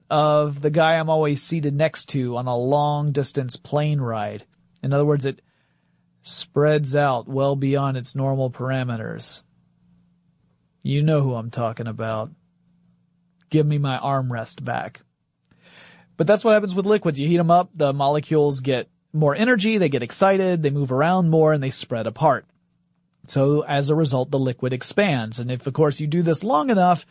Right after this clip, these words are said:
the liquid will end up turning into a gas, which is even, uh,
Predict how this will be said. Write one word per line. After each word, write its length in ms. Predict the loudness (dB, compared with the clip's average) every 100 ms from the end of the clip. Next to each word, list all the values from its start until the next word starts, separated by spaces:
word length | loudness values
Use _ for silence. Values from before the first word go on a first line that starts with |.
| _ _ _ -2
the 240 | 2 2
liquid 460 | 2 0 2 0 0
will 480 | 2 2 2 -2 -8 _ -8
end 180 | -4
up 240 | -2 -4 -6
turning 400 | -6 -6 -6 -8
into 540 | -8 -8 -6 -6 -6
a 80 | -4
gas, 600 | 0 2 2 -2 -10 -12
which 260 | -8 -8 -6
is 320 | -6 -6 -10
even, 400 | -8 -6 -4 -6
uh, 440 | -6 -6 -6 -8